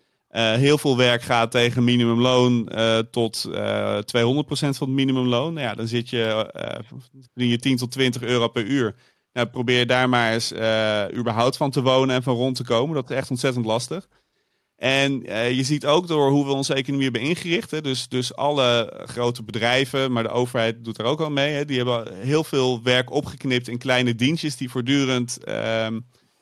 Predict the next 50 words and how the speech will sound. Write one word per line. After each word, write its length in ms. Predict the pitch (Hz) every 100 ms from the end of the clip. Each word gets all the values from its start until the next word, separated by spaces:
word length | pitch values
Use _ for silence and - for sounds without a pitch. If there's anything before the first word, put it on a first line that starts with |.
| _
en 100 | 117
kleine 340 | 135 135 135
bedrijfjes 460 | 123 123 131 151 135
die 100 | 131
voortdurend 560 | 135 127 139 135 131 120
bij 280 | 123 117 -
aanbestedingen 720 | - 143 143 127 139 131 127
tegen 200 | 127 123
elkaar 240 | 123 123 123
worden 180 | 117 110
uitgespeeld 640 | 135 - 131 - 131 135
om 80 | 123
maar 140 | 120
zo 100 | 131
goedkoop 400 | 123 123 139 127
mogelijk 340 | 123 120 113 -
te 80 |
leveren. 500 | 120 123 110 - -
Dus 160 | 117 120
er 80 | 131
zit 280 | 139 147 - _ _ -
ook 140 | 131
heel 160 | 147 180
weinig 340 | 160 147 117
ruimte, 640 | 120 156 226 - 123 123 -
eh, 320 | - 117 117
voor 240 | 120 143 135
mensen 360 | 131 127 123
aan 140 | 120 123
de 80 | 123
onderkant 380 | 139 131 127
van 80 | 127
die 100 | 123
arbeidsmarkt 640 | 139 165 139 117 110 120
om, 340 | - 127 123 123 _ _ _
om 180 | 127 123
betere 320 | 143 147 127
looneisen 640 | 135 170 151 123 120 120
te 80 | 117
krijgen 340 | 120 117 120
en 60 | 123
meer 180 | 131 127
te 80 |
gaan 200 | - 113
verdienen. 360 | - 117 185 123
En 60 | 123
wat 140 | 147
je 80 | 170
daardoor 300 | 143 131 120
ziet, 460 | 113 165 160 -